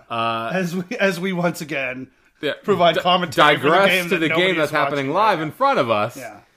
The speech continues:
Speaker 1: uh, instead of talking about the, the game that happened yesterday, which no one will
Speaker 2: <laughs>
Speaker 1: remember.
Speaker 2: Which is way in the past now. It's
Speaker 1: Exactly.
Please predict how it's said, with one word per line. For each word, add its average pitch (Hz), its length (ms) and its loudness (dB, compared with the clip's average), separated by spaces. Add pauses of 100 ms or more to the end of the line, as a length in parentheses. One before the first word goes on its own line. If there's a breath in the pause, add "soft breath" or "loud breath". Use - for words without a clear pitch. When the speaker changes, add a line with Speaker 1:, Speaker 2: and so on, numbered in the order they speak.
(180 soft breath)
Speaker 1:
uh, 113 220 -6
instead 131 260 -4
of 123 80 -8
talking 127 300 -2
about 110 240 -4
the, 117 200 -10
the 127 160 -10
game 139 200 -10
that 117 100 -10
happened 113 280 -10
yesterday, 110 320 -10
which 101 360 -18
no 175 80 -8
one - 240 -10
will - 80 -10
Speaker 2:
<laughs> - 0 - (120)
Speaker 1:
remember. 214 160 -2
Speaker 2:
Which 202 140 -8
is 170 160 -4
way 147 440 -8
in 131 100 -12
the 120 80 -14
past 113 380 -16
now. 101 180 -20
It's - 120 -16
Speaker 1:
Exactly. 95 520 -8